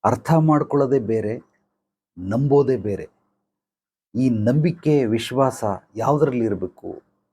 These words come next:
ಯಾವುದನ್ನ ಅರ್ಥ ಮಾಡ್ಕೊಳ್ಬೇಕು, ಇದು ಎರಡಕ್ಕೂ ಅಜಗಜಾಂತರ ವ್ಯತ್ಯಾಸ ಇದೆ. ಕೆಲವರು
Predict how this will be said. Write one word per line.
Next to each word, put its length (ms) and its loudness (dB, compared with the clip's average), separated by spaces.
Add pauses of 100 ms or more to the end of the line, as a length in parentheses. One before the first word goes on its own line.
ಯಾವುದನ್ನ 520 2
ಅರ್ಥ 380 -4
ಮಾಡ್ಕೊಳ್ಬೇಕು, 880 -8 (340)
ಇದು 140 -6
ಎರಡಕ್ಕೂ 640 0
ಅಜಗಜಾಂತರ 800 -2
ವ್ಯತ್ಯಾಸ 480 -6
ಇದೆ. 280 -10 (600)
ಕೆಲವರು 440 2